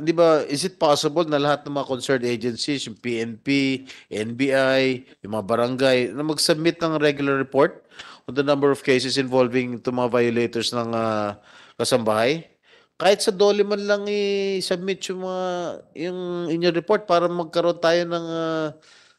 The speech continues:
ng, ah, datos, yung mga report kung ilan yung mga violators ng, ah, batas na ito. Because if we will just rely on the police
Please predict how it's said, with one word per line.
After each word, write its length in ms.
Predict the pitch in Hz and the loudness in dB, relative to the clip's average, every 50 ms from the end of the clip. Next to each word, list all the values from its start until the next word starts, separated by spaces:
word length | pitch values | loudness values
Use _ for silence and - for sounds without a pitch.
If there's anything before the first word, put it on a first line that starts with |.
| _ _ _ _ | _ _ _ _
ng, 200 | 123 139 147 151 147 147 147 | -4 -4 -4 -4 -4 -2 0
ah, 840 | 151 147 147 147 147 147 147 143 143 143 143 139 139 135 135 139 135 | 2 2 2 2 2 0 0 0 0 0 -2 -2 -2 -2 -2 -2 -2
datos, 480 | 123 131 131 127 127 - 202 202 190 - | 0 2 2 2 2 2 0 -2 0 -2
yung 160 | 156 139 139 | -6 -4 0
mga 160 | 139 135 131 | 0 0 0
report 320 | 135 135 180 190 185 - 147 | 0 0 -2 -2 -2 0 0
kung 80 | 151 | 2
ilan 240 | 131 143 143 160 156 | 4 4 4 4 4
yung 160 | 156 156 151 | 4 0 0
mga 160 | 156 151 143 | 2 0 4
violators 720 | 127 135 135 139 139 131 135 131 127 135 139 135 - - 139 | 4 4 4 6 4 4 4 2 2 2 -2 -2 -2 -4 -4
ng, 240 | 143 139 139 135 135 | -4 -4 -4 -4 -4
ah, 640 | 135 131 131 131 127 127 127 127 127 127 123 120 120 - _ _ _ | -2 -2 0 0 0 0 0 0 0 0 -2 -2 -4 -10 _ _ _
batas 320 | _ 123 120 - 123 123 - 139 | _ -8 0 0 0 0 0 -2
na 80 | 135 143 | -2 -2
ito. 320 | 139 - 190 151 107 - _ _ _ _ _ _ _ _ _ _ _ _ _ _ _ | -2 -2 -4 -4 -4 -8 _ _ _ _ _ _ _ _ _ _ _ _ _ _ _
Because 240 | 170 - 226 190 | 0 2 2 2
if 80 | 226 233 | 2 0
we 320 | 214 220 226 226 220 208 | 0 2 2 2 2 2
will 80 | 196 175 | 4 4
just 240 | 214 220 208 - - | 4 4 4 2 0
rely 240 | 208 202 202 202 208 | 4 8 8 8 8
on 80 | 196 | 6
the 80 | 208 202 | 2 0
police 480 | 208 - 196 175 131 113 - - - | 2 0 2 4 2 2 0 -4 -10